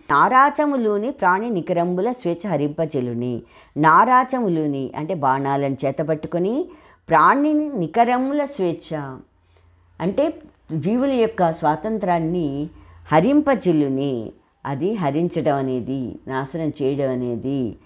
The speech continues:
అది తగిన పనేనా? ఈ చిత్రబ్ది వెళ్ళిత మహీవలయంబు, చుట్టూ సముద్రాలు ఉన్నటువంటి, నాలుగు సముద్రాల చుట్టూ ఉన్నటువంటి ఈ భూమండలం లయంబు గాదే, అదంతా కూడా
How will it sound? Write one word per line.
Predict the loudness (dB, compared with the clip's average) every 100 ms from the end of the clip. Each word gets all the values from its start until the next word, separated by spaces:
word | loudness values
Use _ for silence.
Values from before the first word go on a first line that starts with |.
| _ _ -6
అది | -2 0 -2 -4 -6 -4
తగిన | 0 0
పనేనా? | 2 2 2 0 -2 -4 -10 _ _ _ _ 2
ఈ | 4 4 0
చిత్రబ్ది | -2 2 2 2 -4 -2
వెళ్ళిత | 4 4 4 0 2 2
మహీవలయంబు, | 0 0 -2 0 0 2 0 -2 -4 -4 -6 -10 -20 -20 -4 -2
చుట్టూ | 0 0
సముద్రాలు | 2 2 2 2 6 6 4
ఉన్నటువంటి, | 2 0 -2 -4 -4
నాలుగు | -4 -2 -4
సముద్రాల | -4 -4 0 0
చుట్టూ | -2 -6 -2
ఉన్నటువంటి | 0 0 -2 -4 -4 -4 -6 -10 -18 -4
ఈ | -4
భూమండలం | 0 0 2 2 4 2 0 -4 -8 -20 -4 4
లయంబు | 6 6 4 2
గాదే, | 0 -2 -4 -6 -8 -6 -8 -12 _ -10
అదంతా | -8 -6 -6 -6
కూడా | -4 -4 -4 -6